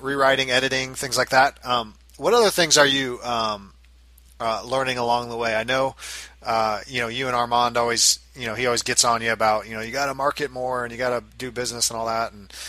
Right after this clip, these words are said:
um, you know, it's funny 'cause I'm hearing such conflicted voices about social media, for example,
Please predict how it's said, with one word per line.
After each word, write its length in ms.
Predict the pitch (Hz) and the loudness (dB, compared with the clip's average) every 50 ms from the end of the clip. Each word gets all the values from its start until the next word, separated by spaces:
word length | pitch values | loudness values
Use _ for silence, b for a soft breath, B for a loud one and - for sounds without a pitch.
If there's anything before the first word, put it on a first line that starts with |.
| B B B B B - | B B B B B -8
um, 400 | 117 113 113 107 104 98 95 - - - - - | -4 -2 -2 -2 -2 -6 -10 -16 -20 -20 -16 -8
you 80 | - 135 | -2 2
know, 160 | 135 135 131 110 107 117 | 2 2 2 0 -4 -4
it's 140 | 151 - - | 0 0 4
funny 200 | - 180 175 165 | 6 6 6 6
'cause 140 | - 151 139 | 4 4 4
I'm 100 | 151 143 | 4 6
hearing 180 | 165 170 160 143 | 6 4 6 6
such 220 | - 156 - - | 4 4 4 2
conflicted 560 | - 143 147 139 123 - 147 139 - 135 117 | 2 2 2 2 0 -2 -4 -2 -2 -4 -6
voices 320 | 104 120 127 127 120 117 113 | -2 -2 -2 0 -2 -2 -2
about 180 | 110 110 101 | -4 -2 0
social 360 | - - 127 120 113 - 117 | 0 0 0 0 -2 -4 -4
media, 300 | 107 113 110 107 107 107 101 | -6 -10 -8 -6 -6 -6 -6
for 140 | - - 107 | -8 -10 -10
example, 520 | 95 92 104 104 101 - - 101 98 - | -10 -8 -8 -8 -10 -10 -12 -12 -12 -14